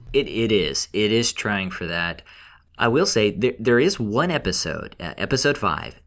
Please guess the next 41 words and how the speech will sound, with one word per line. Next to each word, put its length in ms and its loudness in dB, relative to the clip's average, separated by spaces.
It's 240 0
directed 360 -2
by 180 0
Dee 320 -2
Reese, 460 -6
and 220 -4
she 220 2
directed 600 0
the 160 -4
two 180 -4
thousand 360 0
and 160 -4
seventeen 540 -4
film 440 -8
Mudbound 600 0
that 100 -8
we 140 -4
really 360 -2
liked. 340 -4
We, 340 -6
we 160 2
weren't 400 2
big 180 2
fans 460 -2
of 440 2
her 240 0
two 160 -6
thousand 320 0
and 120 -4
twenty 320 -2
film, 420 -2
The 100 -4
Last 360 0
Thing 160 -4
He 140 -4
Wanted, 520 -4
that 240 -10
premiered 440 -6
on 260 -6
Netflix. 560 -8
But 440 0